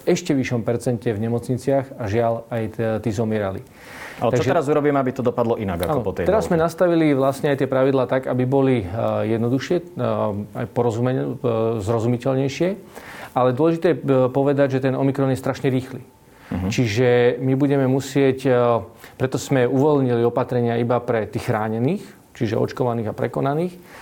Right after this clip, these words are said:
Speaker 1: Pri tých rizikových sme dali ešte, dá sa povedať, eh, aj ten test, pretože chceli sme chrániť čo najviac, eh, ľudí. Takže z tohto pohľadu už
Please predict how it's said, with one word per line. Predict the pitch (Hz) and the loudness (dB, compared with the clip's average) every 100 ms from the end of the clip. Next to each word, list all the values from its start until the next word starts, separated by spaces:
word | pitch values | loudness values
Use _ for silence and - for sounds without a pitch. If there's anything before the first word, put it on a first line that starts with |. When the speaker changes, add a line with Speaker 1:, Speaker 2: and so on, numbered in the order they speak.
| - - | -8 -4
Speaker 1:
Pri | |
tých | 127 117 | 0 2
rizikových | 139 139 143 123 123 135 127 | 2 2 2 2 2 0 0
sme | 127 113 | -4 0
dali | 117 120 | 0 0
ešte, | 113 - 117 113 - - - | -4 -2 0 0 -4 -18 -12
dá | - 117 | -6 -4
sa | 123 | -4
povedať, | 120 120 113 113 - | -2 0 2 0 0
eh, | 120 | 0
aj | 110 110 117 123 | 2 0 0 0
ten | 120 135 131 | 0 -2 2
test, | 123 147 - - - - - - | 0 0 -6 -16 -20 -20 -20 -10
pretože | - 120 127 104 123 117 117 117 | -6 -2 -2 0 2 2 0 -2
chceli | - 123 120 | -2 -2 0
sme | 127 117 107 - | 0 0 -2 -6
chrániť | - 120 123 113 | -2 0 -2 -2
čo | 127 | -4
najviac, | 113 110 110 127 127 | -2 -2 0 0 -2
eh, | - - 120 113 110 110 | -12 -8 -2 0 0 0
ľudí. | 113 120 160 190 - - - - - - | 0 0 0 -4 -8 -20 -18 -18 -14 -4
Takže | 127 110 131 143 | -2 2 2 2
z | 143 | 0
tohto | 170 - 175 | -2 0 0
pohľadu | 170 156 165 151 165 156 156 - | 2 4 2 4 4 4 2 0
už | 135 - - | -2 -2 -8